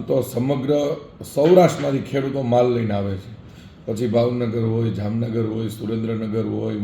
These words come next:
મોરબી હોય, રાજકોટ હોય, પોરબંદર હોય કે દેવભૂમિ દ્વારકા હોય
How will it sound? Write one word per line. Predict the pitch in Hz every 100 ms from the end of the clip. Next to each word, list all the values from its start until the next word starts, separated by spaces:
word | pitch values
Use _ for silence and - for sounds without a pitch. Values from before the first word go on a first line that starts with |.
| 98
મોરબી | 95 107 113 110
હોય, | 101 107 110 101
રાજકોટ | 92 95 - 117 110 117
હોય, | 107 113 104 107 - - - - -
પોરબંદર | 120 135 131 127 120 120 107
હોય | 110 120 107
કે | 117 117
દેવભૂમિ | 131 131 107 120 127 113
દ્વારકા | 139 151 151 120
હોય | 101 90